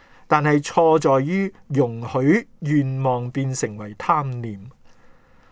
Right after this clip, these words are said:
當你全神貫注去追求某種事物，並且因此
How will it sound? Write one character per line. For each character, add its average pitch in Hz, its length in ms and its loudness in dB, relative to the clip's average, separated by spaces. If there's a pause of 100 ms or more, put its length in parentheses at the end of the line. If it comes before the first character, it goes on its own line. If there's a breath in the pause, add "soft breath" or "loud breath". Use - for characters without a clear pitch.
(120)
當 214 160 4
你 175 200 6
全 135 280 0
神 139 280 0
貫 175 280 2
注 175 260 2
去 180 100 4
追 233 280 0
求 123 200 0
某 123 220 0
種 156 220 -2
事 131 320 -4
物， 131 100 -2 (160)
並 151 160 0
且 165 160 0
因 240 260 0
此 - 220 -2